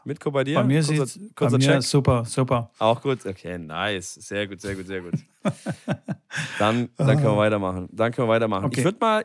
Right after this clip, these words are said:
Speaker 1: ich würd mal, ähm, auch jetzt diesmal relativ am Anfang den neuen Buchstaben für unser Gewinnspiel direkt hinterherhauen.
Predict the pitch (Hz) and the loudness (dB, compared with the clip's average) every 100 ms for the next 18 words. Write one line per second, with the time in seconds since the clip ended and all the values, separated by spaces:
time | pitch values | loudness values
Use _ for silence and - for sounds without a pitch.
0 | - 143 135 170 196 185 180 185 185 - | -4 -6 -4 -6 -4 -4 -2 -4 -4 0
1 | 151 151 151 147 139 - - 156 160 - | 0 0 -2 -4 -6 -6 0 2 2 -6
2 | - 127 160 - - 170 202 202 175 156 | -6 0 2 0 -4 -6 -4 -2 0 -2
3 | 226 214 175 151 185 320 - 104 101 110 | -2 0 -2 0 0 -2 -2 -2 -4 -8
4 | _ _ _ - 123 123 123 - 139 196 | _ _ _ -2 0 2 -2 0 2 2
5 | 160 285 - 117 95 101 120 127 147 160 | 0 -2 0 2 2 0 -4 -2 -2 -2
6 | 165 175 320 - 143 113 104 113 95 85 | 0 2 2 0 -2 0 -2 -4 -4 -4
7 | 85 82 95 196 | -4 -2 -2 -2